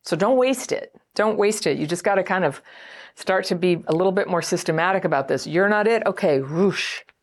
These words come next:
And no staying friends. If you have these attachment wounds, staying friends, it just keeps you kind of enmeshed with people. And it makes, it, it drains away the emotional energy,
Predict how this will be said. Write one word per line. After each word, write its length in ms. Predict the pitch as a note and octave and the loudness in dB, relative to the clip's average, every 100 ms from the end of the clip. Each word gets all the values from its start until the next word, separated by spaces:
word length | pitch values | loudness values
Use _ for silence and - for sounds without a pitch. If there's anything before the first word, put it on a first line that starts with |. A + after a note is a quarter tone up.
| - - - - | -20 -20 -20 -6
And 640 | G3+ A#3+ F#3+ E3+ E3 D#3 - _ - | -2 2 2 2 0 -4 -14 _ -12
no 240 | D3 D#3 | -2 0
staying 400 | D#3+ - D#3 D#3 | 0 0 0 -2
friends. 440 | D3 F3 C#3 C3+ - | -2 -2 -2 -6 -6
If 160 | D3+ F3 | -6 0
you 180 | F#3 F#3+ | 2 2
have 220 | F#3 F#3 | 2 2
these 160 | F#3+ | 0
attachment 520 | F3 E3+ E3 E3+ F#3+ F#3+ | 0 0 -2 0 -2 0
wounds, 280 | F#3+ F#3+ | 2 0
staying 260 | - F3+ F3+ | 0 0 0
friends, 380 | F3 F3 F3 F3 | 0 0 0 -2
it 80 | D3+ | -4
just 220 | D#3 - | -4 -6
keeps 260 | E3+ D3+ D#3 | -6 -6 -8
you 80 | |
kind 220 | D3 D3+ C#3+ | -6 -4 -2
of 80 | |
enmeshed 420 | C#3 C#3 C3+ - - | -2 -2 -6 -6 -8
with 160 | C#3+ | -6
people. 400 | D3 C#3+ C#3+ C#3+ - - - - | -6 -2 0 -2 -6 -18 -18 -8
And 140 | - B3+ | 0 0
it 100 | F#3 | 2
makes, 340 | F#3 F#3 - | 0 0 -4
it, 260 | F3+ F3+ - | -2 -2 -2
it 160 | F#3 F3+ | -2 0
drains 360 | F#3 G3 G#3 | 2 4 4
away 300 | G3 F3+ F3 | 4 4 2
the 140 | D#3+ D3+ | 2 0
emotional 480 | D3+ E3 - D3 D#3+ | 2 0 0 -2 0
energy, 560 | F3+ F#3 D#3 C#3+ C#3+ | 0 2 2 0 -2